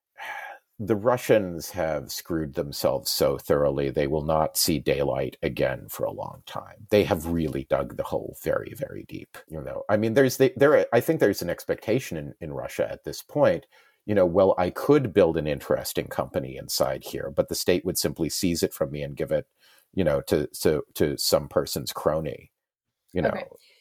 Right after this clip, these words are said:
Speaker 2: Yeah, so, I mean, the, the many, many possible interesting discussions here. But so you think that the A Is will not be able to help with, for example, radical life
Speaker 1: Oh, I
Speaker 2: extension
Speaker 1: think
Speaker 2: because
Speaker 1: they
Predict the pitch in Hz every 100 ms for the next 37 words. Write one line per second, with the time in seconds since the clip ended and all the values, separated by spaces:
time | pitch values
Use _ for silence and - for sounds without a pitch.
0 | _ _ - 233 196 311 320 302 277 247
1 | 240 233 208 196 220 294 311 302 262 233
2 | 220 202 208 185 - 175 170 165 165 160
3 | 160 170 240 277 277 480 440 320 277 220
4 | 214 226 233 214 208 185 196 208 208 185
5 | 175 170 - 170 - 175 - 214 190 196
6 | 196 190 180 170 175 170 165 156 - 180
7 | 233 - 123 -